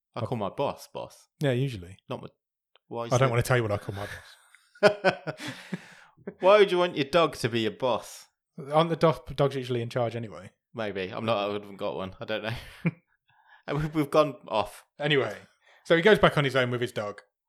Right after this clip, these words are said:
Speaker 2: He, this is the point, sorry, where he drops the line into that first hole.
Speaker 1: Yeah.
Speaker 2: So he drops a rope down into that. Presumably it's like an escape plan.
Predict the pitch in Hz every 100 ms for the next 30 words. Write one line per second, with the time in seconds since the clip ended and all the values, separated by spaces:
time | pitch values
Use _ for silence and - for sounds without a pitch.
0 | - 135 131 131 165 170 139 135 120 107
1 | 117 107 110 113 123 117 - 117 113 110
2 | 107 120 104 - 120 - 131 135 101 -
3 | 92 87 - _ _ - 110 107 117 117
4 | 160 127 143 139 139 135 127 120 117 127
5 | - 147 196 127 113 - 110 - 135 -
6 | 147 165